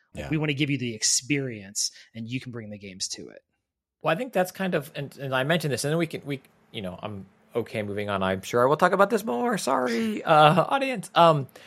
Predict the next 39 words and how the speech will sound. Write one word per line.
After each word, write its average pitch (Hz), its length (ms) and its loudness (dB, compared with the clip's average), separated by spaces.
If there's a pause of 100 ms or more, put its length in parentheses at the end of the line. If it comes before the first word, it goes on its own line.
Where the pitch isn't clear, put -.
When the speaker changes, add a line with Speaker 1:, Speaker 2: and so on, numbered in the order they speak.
(220)
Speaker 3:
but 160 120 2
as 156 180 4
I 170 60 2
was 151 240 0 (460)
looking 165 400 -2
at 123 160 -4
what 120 320 0
my 135 120 -2
use 117 280 -6
case 120 260 -6
would 110 100 -10
be 107 140 -6
for 110 200 -6
a 101 40 -6
Steam 220 340 -6
Deck 92 300 -4
and 113 120 -6
a 104 40 -2
price - 280 -2
point, 87 280 -14
so 107 120 -6
Nvidia 135 720 2 (180)
for 113 180 -6
GeForce 135 440 -6
Now 117 140 0
for - 100 -8
thirty 107 240 -2
eighty 95 180 -2
tier 90 300 -10
is 95 80 -16
two - 180 -6
hundred 131 180 -4
dollars 95 360 -2
a 78 60 -10
year. 69 260 -16 (560)
Um, 92 540 4 (140)
uh, 92 400 -2
Steam 160 320 -4
Deck, 127 400 0